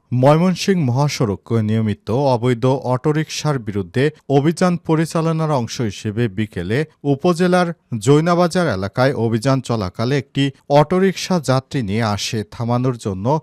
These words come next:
অটোরিকশাকে সিগন্যাল দেয়া হয়। রিকশা থামানোর পর চাবি নেয়ার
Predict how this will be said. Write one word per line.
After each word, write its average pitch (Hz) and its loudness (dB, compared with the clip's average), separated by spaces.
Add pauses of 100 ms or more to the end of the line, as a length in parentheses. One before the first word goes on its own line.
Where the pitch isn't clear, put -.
(160)
অটোরিকশাকে 185 2
সিগন্যাল 123 -2
দেয়া 98 -2
হয়। 101 -2 (260)
রিকশা 143 0
থামানোর 120 -2
পর 101 -4 (180)
চাবি 127 0 (240)
নেয়ার 147 2